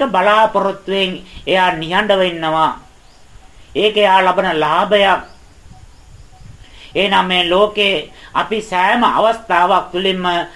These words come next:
යම්කිසි ලාභයක් බලාපොරොත්තුවෙන් මේ අටලෝ දාමට අවු වෙලා කටයුතු කරන බව අපි තේරුම් ගන්න අවශ්‍යයි.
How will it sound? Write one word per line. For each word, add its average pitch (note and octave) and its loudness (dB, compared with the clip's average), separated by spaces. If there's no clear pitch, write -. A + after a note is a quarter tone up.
යම්කිසි G3+ -2
ලාභයක් F#3 2
බලාපොරොත්තුවෙන් F3+ 0
මේ F3+ -4
අටලෝ A3 2
දාමට F3+ 0
අවු E3 0
වෙලා G#3 2
කටයුතු G#3 -2
කරන F3 -6
බව E3 2
අපි C3+ -6
තේරුම් F#3 -8
ගන්න E3 -2
අවශ්‍යයි. D3+ -4